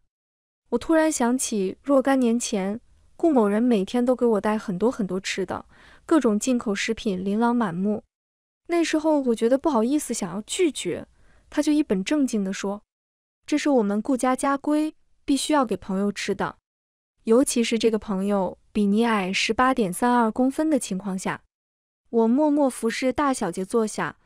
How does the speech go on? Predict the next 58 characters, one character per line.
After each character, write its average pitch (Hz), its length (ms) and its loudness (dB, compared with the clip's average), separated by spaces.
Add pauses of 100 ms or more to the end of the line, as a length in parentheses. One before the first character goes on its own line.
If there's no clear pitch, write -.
(240)
把 214 120 0
她 247 160 -2
的 254 120 0
最 277 160 -2
新 302 260 -2
款 185 380 -4 (140)
L 226 220 2
V 240 200 -2
包 233 200 0
包 233 260 0
单 269 280 0
独 196 200 -4
放 240 220 -2
在 226 120 -2
一 196 100 -6
个 262 100 -2
位 254 160 2
置 185 120 -8
上。 - 280 -8 (640)
顾 302 160 2
晨 233 340 0
顺 277 340 0
势 247 260 0
坐 254 180 4
到 233 140 2
我 196 120 0
旁 196 320 -6
边， 247 340 0 (360)
也 208 100 0
不 226 120 -2
知 254 160 -2
他 269 160 -2
是 269 140 0
有 185 200 -2
意 277 200 0
还 214 160 -4
是 208 100 -4
无 185 240 -4
意， 185 300 -8 (400)
胳 277 140 4
膊 262 100 4
正 285 200 2
好 214 180 -2
搭 226 200 -2
到 226 140 2
我 196 120 -2
的 180 100 -10
座 233 240 2
位 208 180 0
上， - 300 -8 (320)
手 202 200 0
半 247 220 2
悬 208 180 -4
在 226 140 0
我 202 120 -2
的 202 80 -12
肩 226 320 -4
上。 233 260 -6